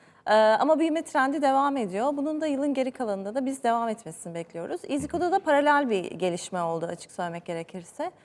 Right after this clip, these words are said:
Speaker 2: hı.
Speaker 1: Yine bir büyüme trendiyle, e, başladık yıla. E,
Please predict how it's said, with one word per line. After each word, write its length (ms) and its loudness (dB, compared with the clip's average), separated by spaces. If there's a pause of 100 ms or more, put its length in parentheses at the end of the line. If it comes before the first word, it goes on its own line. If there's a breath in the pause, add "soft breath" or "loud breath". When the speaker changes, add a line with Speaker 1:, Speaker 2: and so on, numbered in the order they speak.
(200 loud breath)
Speaker 2:
hı. 120 -20
Speaker 1:
Yine 180 2
bir 60 -2
büyüme 260 0
trendiyle, 760 -2 (100)
e, 380 -2 (320)
başladık 680 -2
yıla. 320 -2 (420 loud breath)
E, 480 6